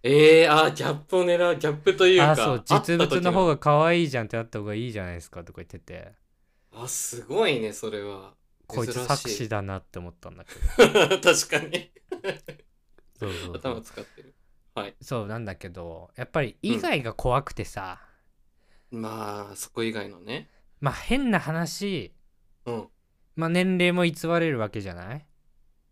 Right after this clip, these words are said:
Speaker 1: あー、そうか。はい。
Speaker 2: で、じゃん？
Speaker 1: うん。
Speaker 2: だし、あとは職業とかさ、
Speaker 1: うん。
Speaker 2: まあ、
Speaker 1: はい。
Speaker 2: 年収の欄とかあったりするよね。
Speaker 1: うんうんうん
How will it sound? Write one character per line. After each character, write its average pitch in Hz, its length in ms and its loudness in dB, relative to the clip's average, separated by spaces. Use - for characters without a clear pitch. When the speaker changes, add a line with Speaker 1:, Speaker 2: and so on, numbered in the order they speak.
Speaker 1:
あ 127 800 -4
ー、 - 220 -20
そ - 160 -6
う 110 100 -8
か。 - 240 -18
は 113 120 -2
い。 - 140 -14
Speaker 2:
で、 123 300 -8
じ 113 160 -8
ゃ 110 200 -8
ん？ 170 120 -12
Speaker 1:
う 127 80 -2
ん。 113 300 -6
Speaker 2:
だ 143 140 0
し、 165 500 -4
あ 131 120 -4
と 120 160 -4
は 98 320 -6
職 156 420 -4
業 107 220 -8
と - 100 -20
か - 120 -20
さ、 90 380 -16
Speaker 1:
う 151 40 -8
ん。 - 20 -2
Speaker 2:
ま 147 40 0
あ、 - 40 0
Speaker 1:
は 156 40 -2
い。 - 20 -4
Speaker 2:
年 180 260 0
収 196 300 -2
の 185 140 -2
欄 185 200 0
と - 60 -8
か 104 100 -6
あ - 20 -8
っ - 40 -12
た 101 100 -10
り - 20 -10
す - 120 -12
る 110 40 -6
よ 98 60 -10
ね。 151 260 -12
Speaker 1:
う 113 60 -6
ん 117 40 -2
う - 20 -4
ん 110 40 -4
う 107 40 -6
ん 107 40 -6